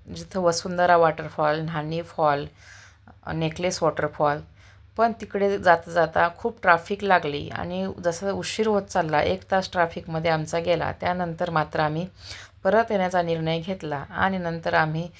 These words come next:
परतीच्या प्रवासाला लागलो. तर आम्ही ठरवलंय की अजून जेव्हा परत पाऊस पडेल, तेव्हा परत आम्ही एकदा जाणार आणि त्या सगळ्या वॉटरफॉलचा खूप मनमुराद आनंद घेणार. हे बघा, आता आमचा परतीचा प्रवास चालू झाला आहे.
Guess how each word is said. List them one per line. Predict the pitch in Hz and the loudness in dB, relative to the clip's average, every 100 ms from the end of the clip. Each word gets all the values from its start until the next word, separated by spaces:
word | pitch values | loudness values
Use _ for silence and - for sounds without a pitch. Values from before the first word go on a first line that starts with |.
| - - | -20 -4
परतीच्या | 180 175 208 220 | -2 -2 -2 -2
प्रवासाला | 226 190 165 165 180 185 | 2 4 4 2 0 4
लागलो. | 202 165 143 143 - | 4 4 -2 -6 -6
तर | 175 | -6
आम्ही | 175 190 190 | -4 -6 -8
ठरवलंय | 196 208 185 143 | -2 -2 0 -2
की | 147 160 | 0 0
अजून | 151 170 196 | 0 -2 0
जेव्हा | 202 202 | 4 4
परत | 196 180 175 - - | 2 -4 -6 -8 0
पाऊस | 156 170 175 - - - | 2 2 -4 -10 -14 2
पडेल, | 190 165 143 160 - - - - | 4 4 2 -4 -20 -20 -20 -4
तेव्हा | 185 190 | 0 0
परत | 190 190 208 | 2 2 2
आम्ही | 214 202 | 0 0
एकदा | 180 170 170 | -2 0 4
जाणार | 180 180 156 151 | 4 4 2 2
आणि | 160 175 | 0 -4
त्या | 185 | -6
सगळ्या | - 175 170 | -4 -2 2
वॉटरफॉलचा | 165 156 165 165 165 160 160 | 2 2 -2 -2 -4 -2 -6
खूप | 160 180 | -6 -10
मनमुराद | 165 160 160 160 175 190 | -4 -2 -2 2 4 4
आनंद | 165 156 160 160 | 4 2 -2 -4
घेणार. | 175 165 143 | -4 -4 -4
हे | 147 185 | -4 -4
बघा, | 180 165 | -4 -2
आता | 151 165 | -2 0
आमचा | 170 165 | -2 -4
परतीचा | 165 160 151 - 160 | -4 -4 -4 -8 -12
प्रवास | 175 170 160 165 - | -4 2 2 2 0
चालू | 143 156 | 0 0
झाला | 175 170 | -2 0
आहे. | 175 170 156 | 2 0 -2